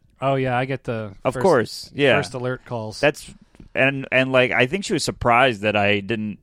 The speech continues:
Speaker 2: object or put up a, a, a fight to go out there. I was like, "Okay, I'll be there tomorrow. I,
Speaker 1: Wow.
Speaker 2: I'll, I'll find a way." And, uh, but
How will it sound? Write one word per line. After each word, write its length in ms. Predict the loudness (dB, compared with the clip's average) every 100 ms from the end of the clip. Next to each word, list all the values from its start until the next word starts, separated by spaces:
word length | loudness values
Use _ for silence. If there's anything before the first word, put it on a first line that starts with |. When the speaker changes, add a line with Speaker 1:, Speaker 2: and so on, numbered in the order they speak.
| _
Speaker 2:
object 680 | -8 -2 2 2 0 -14 -20 _ -20 -20 -4
or 160 | -2
put 220 | 0 0
up 160 | 0 2
a, 480 | 2 2 2 -2 -6 _ _ _ _ _ _
a, 580 | 0 2 2 0 -2 -4 -6 _ _ _ _ -6
a 100 | -4
fight 480 | 2 2 0 -6 -20 -20 -4
to 80 | -2
go 200 | 2 4
out 200 | 4 2
there. 260 | -2 -2 -4
I 100 | -2
was 100 | 0
like, 100 | 4
"Okay, 400 | 4 4 2 -2
I'll 100 | -2
be 120 | 2
there 120 | 2 4
tomorrow. 600 | 4 4 4 0 -6 -14 _ -2
I, 180 | 0 0
Speaker 1:
Wow. 600 | -2 -2 0 0 -2 -6 _
Speaker 2:
I'll, 260 | 2 4 4
I'll 160 | 2 2
find 240 | 4 4
a 80 | 6
way." 420 | 6 6 4 0 -6 -16 _ -2
And, 440 | 0 2 0 2
uh, 200 | 4 4
but 240 | 2 0